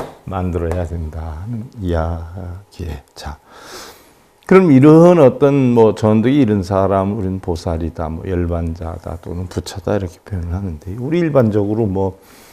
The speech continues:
아, 부처다라고 하면 신통력을 부리고, 요술을 부리고, 마술을 부리고, 뭐 중생들이 원하는 거 다 이루게 해주고, 뭐 이런 것을,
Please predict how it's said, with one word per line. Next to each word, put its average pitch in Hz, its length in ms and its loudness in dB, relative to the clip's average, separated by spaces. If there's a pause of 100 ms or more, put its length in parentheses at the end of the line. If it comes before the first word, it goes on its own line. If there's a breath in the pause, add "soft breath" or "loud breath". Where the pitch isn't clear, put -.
(220 loud breath)
아, - 140 -8
부처다라고 90 840 -4
하면 85 200 -6
신통력을 90 680 -6
부리고, 87 440 -6
요술을 85 480 -2
부리고, 82 340 -8
마술을 82 540 -4
부리고, 85 400 -10
뭐 90 200 -10
중생들이 87 540 -8
원하는 85 440 -2
거 95 100 -6
다 101 80 -8
이루게 101 420 -2
해주고, 90 360 -4
뭐 151 120 -6
이런 175 340 2
것을, 127 460 2